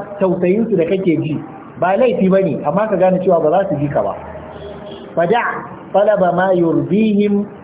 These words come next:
ويوافق-، ويوافقهم وأقبل على طلب رضا الله في دعائهم إلى ما بعثك الله به من الحق. Da haka ka fita batunsu, ka daina sassautawa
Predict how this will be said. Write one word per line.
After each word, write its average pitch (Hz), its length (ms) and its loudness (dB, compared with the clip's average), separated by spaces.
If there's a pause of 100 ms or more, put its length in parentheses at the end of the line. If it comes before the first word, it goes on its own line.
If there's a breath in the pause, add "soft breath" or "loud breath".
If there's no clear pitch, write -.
(160)
ويوافق-، 160 1160 2
ويوافقهم 156 1000 2 (400)
وأقبل 185 720 0
على 160 280 0 (140)
طلب 185 220 4 (120)
رضا 156 180 2
الله 147 260 2 (160)
في 143 100 0
دعائهم 151 680 2 (760)
إلى 160 280 4
ما 175 180 2
بعثك 156 440 -2
الله 143 480 0
به 151 180 -2 (320)
من 151 180 0
الحق. - 400 -2 (560)
Da - 100 2
haka 208 220 0
ka 185 140 0 (100)
fita 180 220 0
batunsu, 190 440 0 (680)
ka 180 100 0
daina 254 320 4 (180)
sassautawa 196 920 2